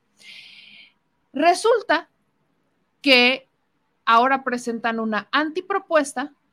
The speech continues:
para prohibir, o más bien para retrasar la prohibición del glifosato,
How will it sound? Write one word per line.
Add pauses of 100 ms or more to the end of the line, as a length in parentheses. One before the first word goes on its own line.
(380)
para
prohibir,
o
más
bien
para
retrasar
la
prohibición
del
glifosato,